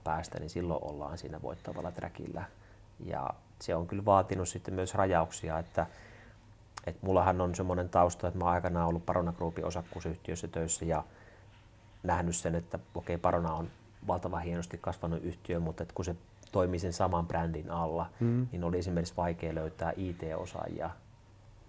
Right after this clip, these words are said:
Speaker 1: Baronan kautta ja Baronan kautta työskentelemään sitten asiakkaissa. Et se näyttäytyy jopa lähes, lähes vaikeana tai mahdottomana silloin osin.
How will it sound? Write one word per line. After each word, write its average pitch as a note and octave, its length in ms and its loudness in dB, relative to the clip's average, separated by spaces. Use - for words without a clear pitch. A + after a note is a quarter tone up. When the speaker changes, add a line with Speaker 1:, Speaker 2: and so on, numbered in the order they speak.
Speaker 1:
Baronan E2+ 360 0
kautta E2+ 560 0
ja F2+ 100 -6
Baronan E2+ 360 -2
kautta E2 260 -4
työskentelemään E2 840 -6
sitten - 280 -8
asiakkaissa. E2+ 760 -4
Et F2+ 120 -4
se F#2+ 120 -2
näyttäytyy F2+ 500 2
jopa F2 280 0
lähes, F2 260 -4
lähes F#2 340 -6
vaikeana F2+ 420 0
tai G2 140 2
mahdottomana F2 640 4
silloin C#2+ 320 -8
osin. - 260 -10